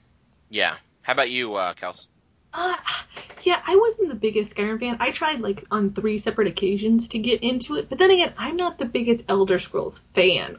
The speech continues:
Speaker 2: or, like, even Bethesda open world games in general. Like,
Speaker 1: That's
Speaker 2: even
Speaker 1: okay.
Speaker 2: Fallout
Speaker 1: It's not sacrilege. There's a lot of reasons to not like those games.
Speaker 2: You know, I, if they just were never my, like, even Fallout four, which I,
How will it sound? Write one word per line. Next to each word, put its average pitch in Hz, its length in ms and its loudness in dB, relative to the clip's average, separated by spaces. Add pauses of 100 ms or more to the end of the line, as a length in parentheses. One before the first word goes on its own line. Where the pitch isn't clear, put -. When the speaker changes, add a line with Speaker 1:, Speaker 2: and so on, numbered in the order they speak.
Speaker 2:
or, 285 140 -2
like, 277 240 0
even 311 500 0 (180)
Bethesda 220 960 0
open 208 340 2
world 196 240 2
games 202 320 4
in 196 140 4
general. 220 320 2
Like, 262 160 0
Speaker 1:
That's 320 180 4
Speaker 2:
even 381 200 2
Speaker 1:
okay. - 120 -2
Speaker 2:
Fallout 233 300 6
Speaker 1:
It's - 20 0
not 269 160 -2
sacrilege. 139 640 0
There's 220 160 -4
a 214 40 -2
lot 160 240 4
of 165 120 -2
reasons 151 320 -8
to 110 100 -12
not 101 300 -2
like 101 240 -6
those 92 160 -10
games. - 420 -18 (260)
Speaker 2:
You 370 200 6
know, 370 120 -2
I, 269 200 -6
if 277 160 -6
they 320 120 0
just 320 200 -4
were 311 60 -4
never 277 200 -2
my, 269 160 -4
like, 277 220 0
even 359 240 2
Fallout 269 320 2
four, 254 160 6
which 196 240 2
I, 196 120 0